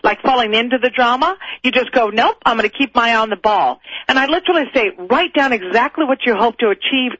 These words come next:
each day, otherwise you will not achieve it." 'Cause this year, the number five moves incredibly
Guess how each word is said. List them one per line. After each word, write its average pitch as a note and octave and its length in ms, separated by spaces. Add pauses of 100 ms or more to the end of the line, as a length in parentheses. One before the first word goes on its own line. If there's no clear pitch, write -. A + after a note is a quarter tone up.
each D4+ 280
day, G3+ 400 (240)
otherwise D4+ 360 (100)
you B3 120
will C4 180
not E4 180
achieve F4 320
it." D3 180 (320)
'Cause C4+ 140 (100)
this D#4 160 (160)
year, B3 500 (220)
the A3+ 100
number A#3+ 280
five C4 260
moves A3 240
incredibly A#3+ 680